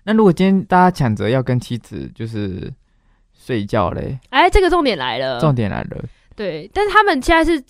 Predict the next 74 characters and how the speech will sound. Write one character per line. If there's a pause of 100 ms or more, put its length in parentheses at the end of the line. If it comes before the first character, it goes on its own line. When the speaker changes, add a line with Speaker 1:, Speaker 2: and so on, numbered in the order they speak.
(300)
Speaker 2:
在
尼
泊
尔
的
这
个
制
度
的
话，
他
的
新
郎
的
次
位
是
按
年
龄，
所
以
大
哥
就
会
是
第
一
丈
夫。 (120)
Speaker 1:
所
以
大
哥
现
在
说
要
跟
妻
子
睡，
就
要
跟
妻
子
睡？ (220)
Speaker 2:
呃，
不
是， (140)
哦， (140)
哎， (140)
对，
这
个
Speaker 1:
我
提
出
疑
问。
Speaker 2:
公-，
公
平
的
点
来
了，
Speaker 1:
对。
Speaker 2:
就
是